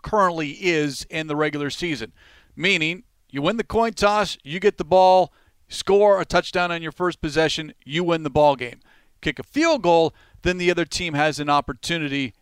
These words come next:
and then you play sudden death. Well, that's still going to be the case in twenty twenty-two. But the owners approved the proposal to change overtime rules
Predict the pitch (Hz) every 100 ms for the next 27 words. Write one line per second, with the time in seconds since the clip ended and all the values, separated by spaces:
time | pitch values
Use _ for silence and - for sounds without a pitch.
0 | _ 160 160 156 151 143 - 143 131 127
1 | - - 143 123 123 123 - - 151 143
2 | 127 _ _ _ - 190 - - 202 220
3 | 175 180 196 180 180 165 160 160 156 -
4 | - - 156 151 - 160 143 - 147 127
5 | - 131 - _ _ 143 143 156 240 247
6 | 190 - 165 135 180 180 151 139 127 151
7 | 165 143 156 - 117 165 170 170 160 -
8 | 175 180 170 175 160 156 160 160 151